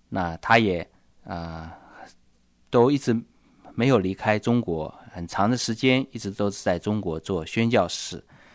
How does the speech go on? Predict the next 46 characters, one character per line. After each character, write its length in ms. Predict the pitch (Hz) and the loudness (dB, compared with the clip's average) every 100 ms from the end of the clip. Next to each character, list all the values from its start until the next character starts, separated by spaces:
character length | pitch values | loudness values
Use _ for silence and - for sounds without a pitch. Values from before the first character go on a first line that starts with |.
| _ | _
所 80 | - | -4
以 20 | |
我 60 | 110 | -2
想 200 | 107 98 | 0 0
他 380 | 98 107 107 110 _ _ _ _ _ _ _ _ _ _ _ | 2 4 4 0 _ _ _ _ _ _ _ _ _ _ _
更 160 | 131 113 | 2 2
是 200 | - 98 | 2 -4
一 80 | |
个 160 | 101 98 | -2 -2
非 200 | - 156 | 2 2
常 260 | 160 110 101 | 2 0 0
典 280 | - 101 85 | 0 0 0
型 240 | - 95 | -2 0
的 220 | 104 95 - - _ _ - | 2 0 -4 -20 _ _ -12
宣 240 | - 107 | -2 0
教 200 | 104 95 | 2 0
士。 300 | - - - _ _ _ _ _ _ _ _ _ _ - - - _ | -2 -12 -14 _ _ _ _ _ _ _ _ _ _ -20 -20 -20 _
杨 180 | - 147 | 4 6
格 120 | 160 | 6
非 240 | 160 170 170 | 6 6 4
他 180 | - 127 | 4 0
是 380 | - 110 98 95 | 2 0 0 -2
出 140 | - 117 | -6 -2
生 180 | 120 117 | 0 2
在 100 | 98 | 2
英 260 | 110 139 151 | 2 4 4
国， 260 | 85 71 - - _ _ _ _ | 0 -10 -16 -20 _ _ _ _
在 140 | - 101 | -12 -4
八 220 | - 139 | 6 6
个 120 | 139 | 6
月 200 | 127 160 | 4 6
的 80 | 107 | 4
时 200 | 87 - | 0 -8
候 340 | - 98 87 _ _ _ - | -6 -4 -6 _ _ _ -12
他 120 | 98 | -8
就 120 | 92 | -6
失 240 | 92 - | -4 -4
去 160 | 120 - | -2 0
了 100 | 110 | 0
母 220 | 87 85 | -2 -4
亲， 460 | 90 - 98 92 117 _ _ | -10 -6 -4 -4 -6 _ _
由 180 | - 92 | -10 -6
他 160 | - 104 | 0 0
一 160 | 98 | 0
个， 300 | 101 101 90 - - _ _ _ | -2 0 -2 -4 -20 _ _ _
啊， 220 | - 95 | -18 -18